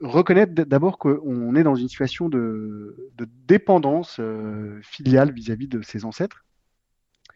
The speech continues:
Et ensuite, euh, dans, euh, une autre, euh, dans l'autre bout de la chaîne, en fait,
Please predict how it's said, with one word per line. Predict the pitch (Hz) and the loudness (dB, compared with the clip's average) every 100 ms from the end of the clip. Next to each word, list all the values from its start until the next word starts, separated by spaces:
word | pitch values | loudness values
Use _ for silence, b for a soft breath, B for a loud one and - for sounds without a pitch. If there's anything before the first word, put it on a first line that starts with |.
| b b b b _ - | b b b b _ 4
Et | 151 196 - | 6 6 2
ensuite, | 151 143 208 214 156 - | -6 -6 -4 -6 -10 -8
euh, | 143 127 | -4 -4
dans, | 123 131 165 185 165 | -2 4 6 6 2
euh, | 135 117 117 117 113 113 110 110 131 | -4 -4 -4 -6 -8 -12 -12 -14 -6
une | 131 | 0
autre, | 180 - 120 | 0 -2 -8
euh, | 110 107 104 104 110 | -8 -10 -14 -16 -20
dans | - 110 | -18 -12
l'autre | 120 139 | -10 -6
bout | 165 | 0
de | |
la | 139 | 0
chaîne, | 120 190 | 2 -2
en | 175 | -4
fait, | 185 | -4